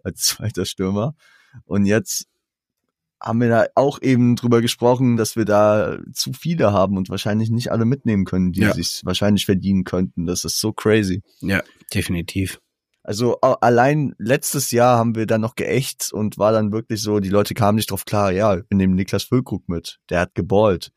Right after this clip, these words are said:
Speaker 1: Und jetzt, äh, auf einmal ist Kleindienst da, auf einmal ist Burkhardt da, auf einmal ist Woltemade natürlich
Speaker 2: Auch wenn du
Speaker 1: da.
Speaker 2: siehst wirklich, wie Woltemade jetzt seine, also wie gesagt, war auch nur Luxemburg und so, aber wie,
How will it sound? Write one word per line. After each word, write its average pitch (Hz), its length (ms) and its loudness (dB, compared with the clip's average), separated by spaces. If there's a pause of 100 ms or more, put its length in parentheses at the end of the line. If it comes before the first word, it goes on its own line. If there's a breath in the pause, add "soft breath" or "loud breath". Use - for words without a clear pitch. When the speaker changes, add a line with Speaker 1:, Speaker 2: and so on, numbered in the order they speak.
(140)
Speaker 1:
Und 95 180 -2
jetzt, - 540 -2
äh, - 220 -12
auf 92 180 -4
einmal 110 280 2
ist 104 120 -4
Kleindienst 104 600 0
da, 90 180 0
auf 82 220 -4
einmal 107 440 -2
ist - 220 -8
Burkhardt 107 600 2
da, 92 240 0
auf 78 220 -6
einmal 113 400 0
ist - 180 -8
Woltemade 104 640 2
natürlich 104 280 0
Speaker 2:
Auch - 40 0
wenn 120 140 4
du 120 60 2
Speaker 1:
da. - 180 2
Speaker 2:
siehst 139 160 0
wirklich, 123 320 -4
wie 107 140 0
Woltemade 110 480 0
jetzt 101 240 -2
seine, 98 400 -4
also 101 280 -8
wie 101 60 -8
gesagt, 127 300 -4
war 101 80 2
auch 147 100 2
nur 117 140 2
Luxemburg 104 460 -2
und 95 80 -4
so, 92 80 -2
aber 95 340 -2
wie, 156 400 2